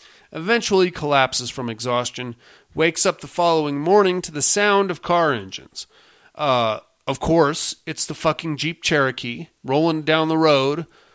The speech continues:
of which she is not that far away from. She sees Sam roll up,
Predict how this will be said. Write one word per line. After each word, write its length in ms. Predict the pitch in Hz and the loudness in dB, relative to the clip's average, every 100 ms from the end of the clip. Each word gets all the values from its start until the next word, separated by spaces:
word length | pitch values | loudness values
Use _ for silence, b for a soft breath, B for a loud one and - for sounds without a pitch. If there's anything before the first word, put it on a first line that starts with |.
| b | b
of 180 | 131 131 | -8 -2
which 180 | 160 156 | -2 2
she 240 | - 160 | 0 2
is 100 | 143 | -2
not 220 | 143 147 | -2 -2
that 180 | 160 143 | 0 -2
far 220 | - 151 | 0 0
away 240 | 151 147 135 | 2 0 -2
from. 400 | - 127 131 147 B B B | -4 -6 -6 -10 B B B
She 260 | - - 190 | -6 0 2
sees 420 | - 208 208 208 | 2 2 0 0
Sam 420 | - 196 190 196 | 0 2 2 2
roll 260 | 185 196 196 | 4 6 6
up, 240 | 170 175 | 4 2